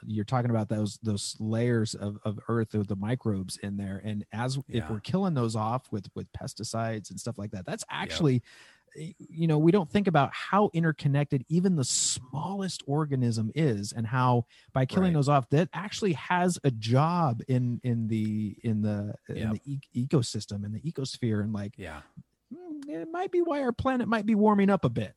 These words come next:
Speaker 1: because there aren't
Speaker 2: Right?
Speaker 1: things to
Speaker 2: Yeah.
Speaker 1: digest
Speaker 2: <laughs>
Speaker 1: all the things
Speaker 2: Yeah.
Speaker 1: that we're putting out there to then take care of it,
Speaker 2: Absolutely
Speaker 1: filter
Speaker 2: right.
Speaker 1: it down, and, and recycle and
Speaker 2: Yeah.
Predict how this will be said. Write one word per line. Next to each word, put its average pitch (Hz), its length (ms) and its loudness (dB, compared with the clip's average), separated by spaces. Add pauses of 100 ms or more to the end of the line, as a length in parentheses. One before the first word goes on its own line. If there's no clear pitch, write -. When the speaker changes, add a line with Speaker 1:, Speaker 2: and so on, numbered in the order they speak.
Speaker 1:
because 135 320 2
there 127 160 4
aren't 156 260 4
Speaker 2:
Right? 107 280 6
Speaker 1:
things 190 160 2
to 165 120 4
Speaker 2:
Yeah. 160 300 8
Speaker 1:
digest 151 1000 4
Speaker 2:
<laughs> - 40 -10 (500)
Speaker 1:
all 165 240 6
the 196 100 6
things 226 380 4
Speaker 2:
Yeah. 170 60 4
Speaker 1:
that 139 40 -4
we're 160 120 4
putting 170 340 4
out 226 240 0
there 117 220 4
to 127 120 0
then 120 220 2
take 139 220 0
care 190 180 2
of 160 100 0
it, 131 120 4
Speaker 2:
Absolutely 90 360 0
Speaker 1:
filter 165 280 4
Speaker 2:
right. 202 80 0
Speaker 1:
it 135 180 -8
down, 110 540 -4
and, 123 300 -4
and 120 120 -2
recycle 117 720 -6
and 135 80 -4
Speaker 2:
Yeah. 160 60 -2